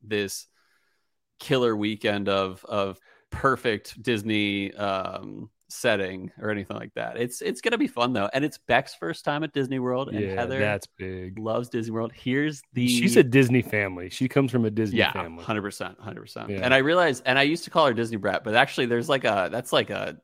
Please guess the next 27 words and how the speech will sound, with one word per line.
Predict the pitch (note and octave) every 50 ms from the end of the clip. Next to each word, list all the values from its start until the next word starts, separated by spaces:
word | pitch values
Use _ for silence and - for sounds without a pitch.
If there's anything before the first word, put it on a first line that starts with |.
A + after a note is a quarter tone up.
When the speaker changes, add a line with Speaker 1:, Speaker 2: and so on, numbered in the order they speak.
| _ _
Speaker 1:
technical | - - C3 - - F2+ - F#2+ F#2
term. | - - A2+ A2+ G2+ C#2 D#2 E2+ - _ _ _ - _ _ _ _ _
Uh, | G2+ G#2 G2
that's | G#2+ G#2+ G#2+ - - B2
usually | B2+ A#2+ A#2 A#2 A2+ G#2+
the | G2+ F#2
people | - A#2 G2 G#2+ G2+
that, | F#2
like, | F2+ F2+ E2 - - _ _ _ _ _ _ _ _ _ _ _ _ -
like, | F#2 - - -
intern | A#2+ A#2+ B2 A2 - A2 G#2+ G2 F#2+ F#2+ G2
and, | F#2 F#2 - -
and, | G2+ G2+
like, | G2 F#2 F#2+ - -
work | - G2 G2 G#2+ A2 A2 - C3+
at | A#2+ -
Disney | C3+ B2+ B2+ C3 C3+ C3+ C3+ C3+ C3+
and | C3+ B2+
stuff | - - C3+ -
like | C#3 C3+ -
that. | C#3 - -
I | A#2+ B2
don't | A#2 G2+ A2
know. | C3+ F3 E3+
Speaker 2:
Oh. | B2 F#2 F#2 F2+ - _ _ _ _ _ _ _ _ _ -
Speaker 1:
But | C#3 B2+
she's | - - - E3 E3 F3 E3+ D#3 D3 - -